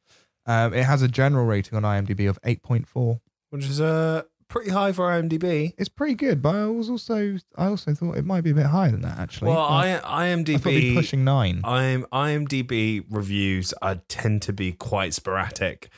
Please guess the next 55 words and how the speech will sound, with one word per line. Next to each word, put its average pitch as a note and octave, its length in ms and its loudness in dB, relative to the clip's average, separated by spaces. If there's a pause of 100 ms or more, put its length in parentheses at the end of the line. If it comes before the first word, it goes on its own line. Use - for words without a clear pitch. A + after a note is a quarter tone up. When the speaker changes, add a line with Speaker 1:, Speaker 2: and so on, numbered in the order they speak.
Speaker 1:
What? A3 380 0
Speaker 2:
And G#2 680 0
Speaker 1:
<laughs> - 800 -6
Speaker 2:
they B2 460 2
don't C3+ 340 -2
Speaker 1:
What C3 60 0
do C3 80 0
you A#2 60 0
mean? D3 120 2
Speaker 2:
tend B2 240 0
to, A2+ 360 2
they A2+ 200 2
are, A#2 200 4
tend A2 260 -2
to A2 60 -6
be G#2+ 120 0
quite G#2 340 -2
on G#2 160 -4
the G#2 100 -2
harsher F2 480 -6
side. F2 580 -10 (580)
And F#2+ 500 0 (120)
unless B2 360 0
it's A#2+ 140 -2
kinda B2+ 200 0
like A2+ 180 -2
with G#2+ 200 0
newer A2+ 340 2
films, C3 460 -2
newer A#2 240 0
films A2 320 -4
kinda G#2 240 -4
tend G2+ 240 -4
to G2 60 -8
have F#2+ 200 -4
a F#2+ 60 -2
lot F2 180 -2
of F#2 180 -8
more F2+ 240 -6
positive F2+ 560 -10
reviews F#2 360 -8
on F#2 80 -6
there. F#2+ 140 -6
Like F2+ 160 -6
the A#2+ 60 -6
Dark, A#2 280 -2 (160)
the C3 100 -6
Dark A2+ 240 0
Knight F#2+ 220 -8
is F#2 100 -10
one F#2 120 -8
of F2 60 -6
the F2 60 -10
highest F2 320 -10
fil-, D#2+ 240 -16